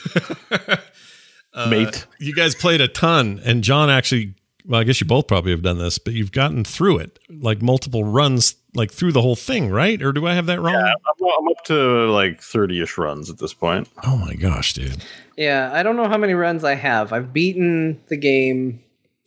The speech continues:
Speaker 3: four times now.
Speaker 1: Okay.
Speaker 3: Maybe it's only three.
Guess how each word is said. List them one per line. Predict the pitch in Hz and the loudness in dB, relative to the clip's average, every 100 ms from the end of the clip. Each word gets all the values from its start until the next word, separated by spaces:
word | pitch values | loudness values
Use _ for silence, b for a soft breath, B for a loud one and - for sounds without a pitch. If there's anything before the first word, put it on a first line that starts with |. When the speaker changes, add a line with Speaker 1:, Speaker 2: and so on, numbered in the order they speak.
| - | -2
Speaker 3:
four | 143 143 | 0 2
times | 135 113 95 82 78 | 0 -4 -4 -10 -16
now. | 73 62 - _ _ _ _ - | -18 -20 -20 _ _ _ _ -10
Speaker 1:
Okay. | 110 107 85 | -8 -6 -8
Speaker 3:
Maybe | 117 117 117 | -4 0 4
it's | 117 113 | 4 2
only | 110 104 | 0 -2
three. | - 87 64 | -4 -6 -6